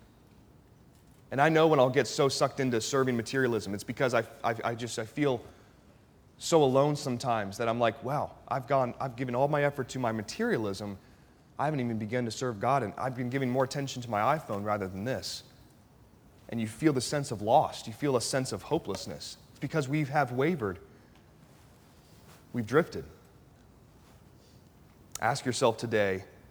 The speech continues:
"Am I gonna serve something else, or am I gonna start serving the Lord?" For some of you in this room,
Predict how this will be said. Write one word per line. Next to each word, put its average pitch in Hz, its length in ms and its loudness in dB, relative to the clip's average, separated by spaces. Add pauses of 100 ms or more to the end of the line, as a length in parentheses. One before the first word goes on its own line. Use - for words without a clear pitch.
(640)
"Am 113 100 0
I 117 100 6
gonna 127 120 0
serve 123 380 2
something 131 360 -2
else, 127 520 0 (360)
or 110 100 2
am 110 100 4
I 107 80 8
gonna 113 140 0
start 113 240 2
serving 113 280 2
the 104 80 2
Lord?" 92 320 2 (920)
For 135 80 -10
some 170 200 2
of 165 80 2
you 156 100 2
in 151 60 2
this 139 180 0
room, 123 440 2